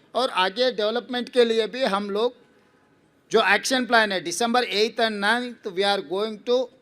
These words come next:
dedicate our Telangana Rising twenty forty-seven vision document। तो हम लोग आगे आने वाले दिनों में, मैं पहले से ही एक ही बात कहा, दो हज़ार चार से दो हज़ार चौदह तक हम लोग जो काम किए,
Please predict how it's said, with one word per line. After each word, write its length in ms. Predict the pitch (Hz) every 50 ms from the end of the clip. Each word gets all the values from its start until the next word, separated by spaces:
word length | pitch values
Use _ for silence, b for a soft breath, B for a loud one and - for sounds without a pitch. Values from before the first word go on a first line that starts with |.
| _ _ _ _
dedicate 640 | 135 127 170 190 190 220 220 - 247 247 262 247 247
our 240 | 247 226 226 226 220 220 - - -
Telangana 520 | 185 196 208 220 226 220 220 214 214 214 208
Rising 340 | 196 196 202 185 208 214 196
twenty 400 | - 180 180 180 185 175 - 214 202
forty-seven 680 | - 190 185 180 - 196 190 - 202 190 196 214 226 196 151
vision 320 | 165 170 170 214 214 202
document। 480 | 190 180 165 156 - - 143 131 117 - - _ _ _ _ _ _ _ _ _ _ _ _ _ _ _ _ _ -
तो 180 | 262 269 269 240 165 -
हम 260 | - 160 220 254 254 247
लोग 220 | 247 254 254 233 220
आगे 320 | 202 208 214 202 240 247
आने 280 | 226 180 185 185 208 220
वाले 240 | 226 226 226 233 233
दिनों 240 | 180 214 208 226 220
में, 200 | 220 214 196 160
मैं 200 | 147 165 196 220 208 - _ -
पहले 260 | 170 175 190 220 233
से 140 | 226 226 233
ही 160 | 240 226 196 208
एक 140 | 214 208 - 247
ही 60 | 247
बात 260 | 208 220 220 226 220
कहा, 220 | - 226 185 196 202
दो 220 | 165 131 175 190 208
हज़ार 280 | 214 214 220 220 220
चार 300 | 220 - 202 208 208 202
से 180 | 202 - 226 220
दो 200 | 165 143 165 185
हज़ार 280 | 196 202 190 220 208 208
चौदह 420 | 208 - - 185 175 175 208 214
तक 180 | 208 233 226 - 226
हम 120 | 202 202
लोग 160 | 208 208 202
जो 100 | 208 202
काम 280 | 196 - 202 208 214 214
किए, 300 | 208 226 226 240 254